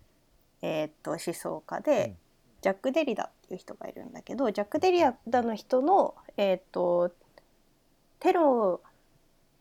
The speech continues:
Speaker 1: テロに関する、えー、冷戦が終わること、終わったことに対する考察だったり、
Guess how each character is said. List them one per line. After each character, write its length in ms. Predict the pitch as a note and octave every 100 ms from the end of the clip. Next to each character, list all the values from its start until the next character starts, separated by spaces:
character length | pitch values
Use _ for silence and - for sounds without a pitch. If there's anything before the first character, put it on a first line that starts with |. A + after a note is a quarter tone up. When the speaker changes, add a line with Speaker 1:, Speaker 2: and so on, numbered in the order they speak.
| _ _ _ _ _ _ -
Speaker 1:
テ 120 | E4+
ロ 120 | D#4+
に 120 | A#3+ F#3+
関 260 | - F#3
す 180 | F#3 G3
る、 240 | F3+ E3+ - -
え 140 | G3+
ー、 40 | F#3
冷 200 | D#4 E4
戦 640 | E4 D#4+ D#4 D4+ D4 C#4+ -
が 220 | - -
終 40 | G3+
わ 140 | G3
る 120 | G3+
こ 140 | - F3
と、 160 | F3 -
終 60 | A3
わ 60 |
っ 120 | A3 -
た 100 | G#3
こ 140 | F#3+
と 240 | F#3 F3+ -
に 200 | D#3 D3+
対 240 | D#3+ D#3
す 200 | - E3+
る 160 | - -
考 220 | G3 F#3
察 280 | - - E3+
だ 100 | -
っ 40 | -
た 100 | -
り、 240 | B3 D4